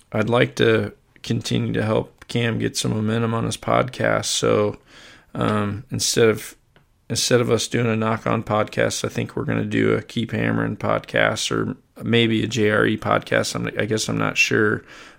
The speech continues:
but we will be doing one. I'm gonna save this multi-pin versus single pin question for, um, the three of us, because w-, this is something that we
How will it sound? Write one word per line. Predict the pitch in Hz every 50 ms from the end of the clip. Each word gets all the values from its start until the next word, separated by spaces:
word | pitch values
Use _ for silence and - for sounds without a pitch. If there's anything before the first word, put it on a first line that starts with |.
| -
but | - 123 120 113
we | 113 113
will | 113 107 120 123 123 123
be | 123 123 117
doing | 113 120 117 113 117 120 123 127 131
one. | 131 135 139 143 151 147 131 - - - - - - - - - - _ _ _
I'm | - 110 135 147 160 160
gonna | 156 151 139 123
save | 113 - - - - 123 120 123 120 120 120 117 110 110 113 - - - - _ _ -
this | 117 107 113 113 113 113 - - - - - - _ _
multi-pin | - 113 113 113 117 117 113 - - 123 123 123 123 - 123 123 120 117
versus | 113 113 110 117 - - 107 107 -
single | - - 117 113 110 113 110
pin | - - 117 113 110 -
question | 110 110 107 110 - - - 120 117 110
for, | 104 - - - 113 110 110 113 113 113 113 110 - - - - - - - - - - - - -
um, | - 117 113 110 110 104 101 98 95 98 104 - -
the | 113 98
three | - - 113 113 117 113
of | 110 104
us, | 104 101 104 - - - - - - _ _ _ _ - - -
because | 120 117 104 - - 110 110 110 107 107 107 104 107 107 - - - - _ _ _ _ _ _ _ _ _ _ _ _ _ _ _ _ _ _ -
w-, | - 120 123 127 - _ _
this | - 120 120 131 139 - - -
is | 117 -
something | - - 120 117 - - 110 98
that | 101 98 - -
we | 107 107 110 110 110 104 107